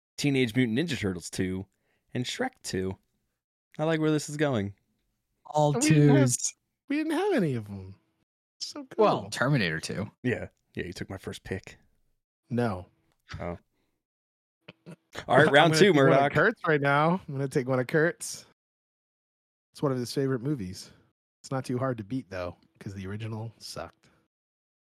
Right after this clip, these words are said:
Speaker 2: What?
Speaker 3: Thor Ragnarok.
Speaker 2: Oh, shit.
Speaker 1: Oh.
Speaker 3: That's my favorite Thor movie.
Speaker 1: Is
Speaker 2: That's my
Speaker 1: it?
Speaker 2: favorite Marvel movie.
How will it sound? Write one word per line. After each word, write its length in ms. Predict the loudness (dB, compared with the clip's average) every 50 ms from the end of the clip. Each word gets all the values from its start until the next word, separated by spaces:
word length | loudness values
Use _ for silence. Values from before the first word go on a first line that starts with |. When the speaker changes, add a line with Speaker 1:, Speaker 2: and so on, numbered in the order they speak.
| _ _ _ _ _ _ _ _ _ _ _ _ _ _ _ _ _
Speaker 2:
What? 440 | -2 0 2 2 2 0 -4 -14 -18 _ _ _ _ _ _ _
Speaker 3:
Thor 220 | -6 -4 -2 -2
Ragnarok. 840 | -2 -2 -4 -6 -8 -8 -10 -12 -10 -10 -8 -10 -10 -12 -14 -18 -20 _ _ _ _ _ _ _ _ _ _ _ _ _ _ _ _ _ _ _ _ _ _ _ _ 2
Speaker 2:
Oh, 180 | 2 4 4 4
shit. 500 | 4 4 2 4 4 4 4 4 6 4
Speaker 1:
Oh. 1300 | 4 4 4 4 4 4 4 2 2 2 2 2 0 0 0 -2 -2 -2 -2 -2 -2 -2 -4 -4 -6 -6 -8 _ _ _ _ _ _ _ _ _ _ _
Speaker 3:
That's 160 | -6 -6 -4 -4
my 120 | -4 -6
favorite 320 | -6 -6 -8 -8 -10 -10 -10 -8
Thor 200 | -6 -6 -6 -6
movie. 420 | -8 -10 -12 -12 -12 -14 -16 _ _ _ _ _ _ _ _ -2
Speaker 1:
Is 120 | 0 0 2
Speaker 2:
That's 120 | 2 4
my 100 | 4 4 4
Speaker 1:
it? 60 | 2
Speaker 2:
favorite 240 | 0 -2 -4 -4 -6
Marvel 340 | -4 -4 -2 -2 -2 -2
movie. 400 | -2 -2 -4 -4 -4 -4 -6 -6